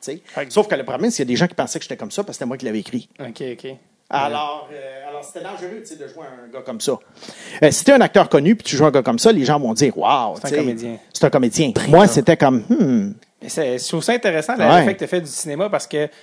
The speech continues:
Speaker 2: comme tu l'as dit, Bold and Brash, en fait, c'est un documentaire sur un peu ta manière de procéder, ta,
Speaker 1: Ouais.
Speaker 2: ta manière, ta manière de travailler. Puis ce que je trouvais, la raison pourquoi j'amenais ça, tu sais, oui, c'est assez, euh, étonnant que t'aies été réalisateur, mais que je trouvais qu'il y avait un, un peu un point commun entre un peu, euh, euh,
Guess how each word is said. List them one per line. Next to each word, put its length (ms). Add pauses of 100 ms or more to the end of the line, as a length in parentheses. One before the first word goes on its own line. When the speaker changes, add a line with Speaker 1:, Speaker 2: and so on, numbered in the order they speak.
(140)
Speaker 2:
comme 120
tu 120
l'as 60
dit, 100
Bold 240
and 100
Brash, 320
en 60
fait, 120
c'est 260
un 60
documentaire 420
sur 200
un 60
peu 100
ta 100
manière 340
de 80
procéder, 600 (280)
ta, 120
Speaker 1:
Ouais. 60
Speaker 2:
ta 100
manière, 220
ta 100
manière 180
de 40
travailler. 320
Puis 180 (280)
ce 140
que 160
je 80
trouvais, 400
la 80
raison 160
pourquoi 180
j'amenais 280
ça, 220
tu 60
sais, 60
oui, 240
c'est 320 (140)
assez, 520
euh, 160 (680)
étonnant 400
que 60
t'aies 80
été 120
réalisateur, 400
mais 160 (280)
que 100
je 80
trouvais 240
qu'il 80
y 40
avait 200 (100)
un, 180
un 40
peu 140
un 80
point 200
commun 600
entre 220
un 200
peu, 340
euh, 280 (540)
euh, 140